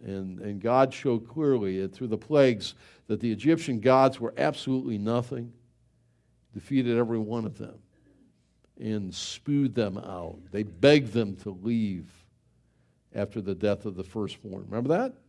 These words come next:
They knew that. They knew that. And now here's this Jericho. It's a fortress,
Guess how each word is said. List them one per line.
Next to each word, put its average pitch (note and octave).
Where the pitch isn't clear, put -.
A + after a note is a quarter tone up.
They D#3
knew C4+
that. G3+
They D3
knew A3+
that. A#3
And C3+
now F#3+
here's A3
this F3+
Jericho. D#3+
It's D#3
a B2+
fortress, C#3+